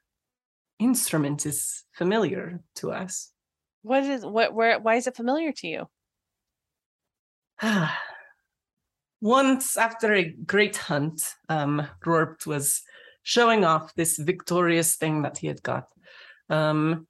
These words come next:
Speaker 1: you know, it was a big party for a few days. I remember, it was a great time. But, um, the creature escaped.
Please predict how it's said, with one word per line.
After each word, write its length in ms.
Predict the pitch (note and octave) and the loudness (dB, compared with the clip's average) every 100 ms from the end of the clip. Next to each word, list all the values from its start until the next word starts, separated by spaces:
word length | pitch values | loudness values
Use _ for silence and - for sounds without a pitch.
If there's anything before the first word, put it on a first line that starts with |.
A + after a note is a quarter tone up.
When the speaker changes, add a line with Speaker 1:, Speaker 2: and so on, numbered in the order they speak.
| _ - | _ -2
Speaker 1:
you 100 | E3 | 2
know, 360 | C3+ C#3 D#3 | 2 2 0
it 80 | F#3+ | -2
was 180 | G3 D4 | 0 -2
a 40 | F4 | 0
big 200 | E4 A#3+ | 2 0
party 380 | A3 G3+ G3+ G#3+ | 2 4 4 0
for 160 | G#3+ G#3 | 2 0
a 60 | |
few 220 | G3+ F3+ | 2 0
days. 680 | E3 D4 D4 D4 D4 B3 - - - - | 2 4 4 4 2 0 -4 -8 -4 0
I 60 | |
remember, 400 | C4 E4 B3+ D#3 | 4 4 4 0
it 40 | D#3+ | 0
was 140 | G3 | 0
a 60 | G#3+ | -2
great 260 | A#3+ B3 | -2 -4
time. 460 | - A#3 A#3 E3+ E3 - _ _ _ | -2 0 2 2 0 -6 _ _ _
But, 280 | A#3 A3+ - - - - - _ _ | 2 2 0 -6 -6 -16 -20 _ _
um, 500 | G3 F#3 F#3 F#3+ F#3+ F#3+ _ | 0 2 4 4 2 -4 _
the 80 | F3 | -8
creature 460 | E3+ F#3 F3 F3 D#3+ | -2 0 0 0 0
escaped. 800 | D#3+ - A3+ A3+ A3+ - - | 0 0 2 2 0 -2 -6